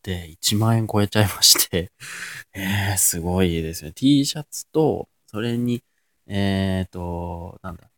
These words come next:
Tシャツと何買ったんだ？あとは、それに羽織る、あの、ジャケットみたいな感じかな？うん。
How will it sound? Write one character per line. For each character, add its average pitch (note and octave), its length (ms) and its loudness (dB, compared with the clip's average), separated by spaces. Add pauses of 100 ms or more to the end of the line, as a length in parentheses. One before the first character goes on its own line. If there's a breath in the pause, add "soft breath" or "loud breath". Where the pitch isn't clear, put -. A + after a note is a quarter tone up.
T G3+ 200 -4
シ - 140 -14
ャ F#3+ 60 -8
ツ - 160 -18
と F3 80 -6
何 F2+ 260 -6
買 A#2+ 140 -14
っ - 120 -16
た - 120 -10
ん C#3 40 -12
だ？ - 60 -20 (840)
あ C3 160 -6 (100)
と D#2 220 -4
は、 A#1+ 220 -4
そ - 120 -10
れ A2+ 160 -2
に A#2+ 60 -6
羽 A2+ 180 0
織 C#3 200 6
る、 - 60 -12 (360)
あ F2+ 100 -8
の、 F2 160 -6
ジ E2 120 -4
ャ G2 40 -6
ケ B2 100 -2
ッ C3 140 -2
ト E3 80 2
み D#3+ 100 4
た - 80 -8
い - 80 -18
な - 100 -20 (100)
感 - 180 -18
じ - 80 -20
か - 80 -8
な？ A3+ 140 -2 (320)
う F#2+ 280 2
ん。 E2 200 -6